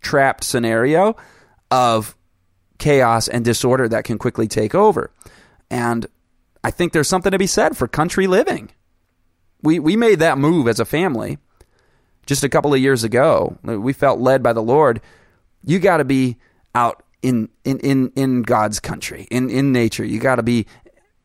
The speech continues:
growing as much of your own food as you can. Not because, you know, you're running around with your, like a chicken with his head cut off and the sky is falling. No, it's because it's a prudent thing to do, but also it's a healthy thing to do. So I always promote that.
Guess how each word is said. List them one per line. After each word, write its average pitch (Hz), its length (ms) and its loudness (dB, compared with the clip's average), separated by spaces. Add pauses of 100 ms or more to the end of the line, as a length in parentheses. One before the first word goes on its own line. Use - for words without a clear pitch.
(760)
growing 156 340 2
as 117 100 -4
much 160 180 -4
of 156 60 0
your 147 160 2
own 147 120 0
food 175 260 -2
as 113 120 -2
you 113 100 -2
can. 113 420 -6 (180)
Not 208 220 0
because, 185 300 0
you 175 80 2
know, 160 100 2
you're 156 260 2 (220)
running 170 240 2
around 160 280 2
with 147 100 -2
your, 139 100 0
like 135 240 0
a 127 40 -2
chicken 156 260 -2
with 139 100 2
his 120 120 0
head 147 200 2
cut 131 160 2
off 117 260 2
and 123 100 -4
the 113 60 -2
sky 156 280 -2
is 120 140 0
falling. 113 400 -2
No, 156 220 0
it's 190 120 -4
because 143 300 -2
it's 170 140 -4
a 165 60 -2
prudent 170 380 -4
thing 147 240 -6
to 127 100 -4
do, 113 340 0 (180)
but 156 120 -2
also 226 200 -2
it's 214 120 -2
a - 40 -2
healthy - 360 -4
thing - 240 -10
to - 100 -10
do. - 200 -8
So 131 140 -2
I 180 100 2
always 196 200 2
promote 123 380 0
that. 110 340 -2